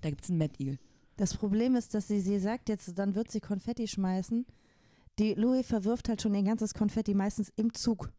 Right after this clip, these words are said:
Speaker 1: Hm.
Speaker 2: Auf dem Weg nach Köln.
Speaker 1: Ja. Da fliegt's halt nicht in der Natur rum, das mach ich halt nicht.
Speaker 2: Oh,
Speaker 1: Weißt du?
Speaker 2: mein Gott, ja.
Speaker 1: Da kommt wieder der vegan T S zum Vorschein.
Speaker 2: Ja, ja.
Speaker 1: Morgens
Speaker 2: Genau.
Speaker 1: Mettbrötchen,
Speaker 2: Ja,
Speaker 1: abends
Speaker 2: ja.
Speaker 1: vegan T S, das ist
Speaker 2: Ja.
Speaker 1: mein Motto.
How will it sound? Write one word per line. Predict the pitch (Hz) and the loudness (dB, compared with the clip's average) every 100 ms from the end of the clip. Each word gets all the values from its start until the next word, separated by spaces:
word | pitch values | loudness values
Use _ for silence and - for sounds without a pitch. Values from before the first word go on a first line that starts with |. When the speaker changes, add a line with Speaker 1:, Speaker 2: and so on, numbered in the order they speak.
| _ _ _ - | _ _ _ -2
Speaker 1:
Hm. | 180 170 - | 0 0 0
Speaker 2:
Auf | 170 | -2
dem | - 202 | 2 2
Weg | 226 220 | 2 2
nach | 214 - | 0 0
Köln. | 202 175 139 - - | 0 0 -2 -10 -6
Speaker 1:
Ja. | 143 135 - _ - _ - | -4 -4 -8 _ -20 _ -4
Da | 165 | 0
fliegt's | 226 226 | 0 0
halt | 208 | 0
nicht | 196 | 2
in | 196 | 2
der | 180 | 2
Natur | 170 - 175 | 0 0 0
rum, | 143 | -2
das | 143 - | -4 -4
mach | |
ich | 151 | -6
halt | 135 | -6
nicht. | - - 185 170 160 | -8 -10 -12 -10 -8
Speaker 2:
Oh, | 147 131 - | -6 -8 -8
Speaker 1:
Weißt | 156 165 | -8 -6
du? | 175 | -8
Speaker 2:
mein | - - | -8 -14
Gott, | - - - | -18 -16 -12
ja. | 165 - - | -12 -12 -10
Speaker 1:
Da | - | -4
kommt | 165 190 | 0 2
wieder | 170 160 | 2 0
der | 160 151 | 0 0
vegan | 160 160 170 | 0 0 0
T | 165 | 0
S | 170 160 - - | -2 -2 -6 -10
zum | - | -10
Vorschein. | 143 147 147 151 | -4 -4 -2 0
Speaker 2:
Ja, | 220 220 | 2 2
ja. | 202 156 147 - - | 0 -4 -6 -12 -2
Speaker 1:
Morgens | 165 160 | 0 2
Speaker 2:
Genau. | 190 | 2
Speaker 1:
Mettbrötchen, | 175 165 170 180 202 202 | 0 0 -2 -2 0 0
Speaker 2:
Ja, | 202 | 2
Speaker 1:
abends | 202 190 | 2 2
Speaker 2:
ja. | 165 | 0
Speaker 1:
vegan | 160 170 | 0 0
T | 202 | 0
S, | 185 - | -2 -2
das | 151 | -2
ist | 247 | 0
Speaker 2:
Ja. | |
Speaker 1:
mein | 175 175 | 0 0
Motto. | 185 165 | 0 -2